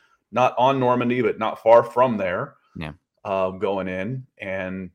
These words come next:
Speaker 1: you know, they made it so that none of their children had to go to war, and
Speaker 2: Mm-hmm.
Speaker 1: none of their children's children had to go to war. So thank you very much to all of you that have,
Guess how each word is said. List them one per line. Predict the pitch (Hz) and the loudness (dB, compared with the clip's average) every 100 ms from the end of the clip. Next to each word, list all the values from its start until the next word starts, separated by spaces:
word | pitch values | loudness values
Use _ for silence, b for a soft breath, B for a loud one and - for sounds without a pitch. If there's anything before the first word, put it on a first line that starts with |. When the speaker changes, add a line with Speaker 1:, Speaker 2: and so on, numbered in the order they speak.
| _ - | _ -14
Speaker 1:
you | |
know, | 90 92 | -8 -4
they | 95 | -4
made | 95 101 | -2 -4
it | 110 | -4
so | - 101 | -6 -6
that | 98 95 - _ _ _ _ _ _ | -6 -6 -10 _ _ _ _ _ _
none | - 107 110 | -8 -6 -6
of | 87 | -4
their | 104 107 117 113 - - | -2 2 2 0 -6 -8
children | 120 117 117 110 110 - | 0 0 2 -2 -6 -8
had | 110 107 | -6 -2
to | |
go | 113 | 2
to | 110 | 2
war, | 110 131 185 - - | 2 2 2 -2 -4
and | 104 104 104 | -6 -4 -6
Speaker 2:
Mm-hmm. | 107 | -6
Speaker 1:
none | 107 117 | -4 -4
of | 120 | -2
their | 127 156 | 0 0
children's | 160 190 196 127 - | 0 0 0 -2 -4
children | 92 85 78 - | -6 -6 -10 -12
had | - 76 | -12 -12
to | 85 | -12
go | 82 | -14
to | 80 | -12
war. | 76 - - | -12 -12 -14
So | - 85 87 | -14 -12 -10
thank | 98 98 101 | -10 -10 -6
you | |
very | 98 117 | -2 0
much | 135 92 - - | 0 -2 -4 -10
to | 98 92 | -4 0
all | 92 | 0
of | 92 | -2
you | 92 | -6
that | 87 90 | -8 -10
have, | 85 | -12